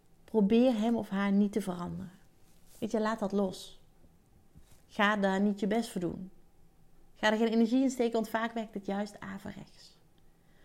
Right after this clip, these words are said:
Of is de verandering tijdelijk en niet blijvend en heb je nog niet heel veel. Ten tweede, dat was het tweede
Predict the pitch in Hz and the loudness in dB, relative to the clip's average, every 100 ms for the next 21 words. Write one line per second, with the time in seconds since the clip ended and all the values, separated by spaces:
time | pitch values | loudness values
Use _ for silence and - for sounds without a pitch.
0 | - - - 311 381 - 247 262 226 214 | -20 4 10 12 12 6 0 2 0 0
1 | 214 214 202 202 190 185 185 - 190 196 | 0 0 -2 0 2 0 0 -2 0 2
2 | 190 190 175 175 185 180 170 175 - 180 | 2 2 0 0 -4 -6 -6 -6 -8 -8
3 | 170 - - 190 180 - 180 - - - | -8 -10 -12 -12 -14 -16 -20 -20 -20 -20
4 | - - _ - - - _ - _ _ | -20 -20 _ -20 -20 -20 _ -20 _ _
5 | - - - _ - - - - - - | -20 -20 -20 _ -20 -20 -20 -20 -20 -20
6 | - - - - - 311 381 311 247 185 | -20 -20 -20 -20 0 4 4 4 2 2
7 | - 165 202 208 214 208 - 247 262 302 | -2 -8 -6 -4 -2 -6 -2 4 6 6
8 | 311 | 2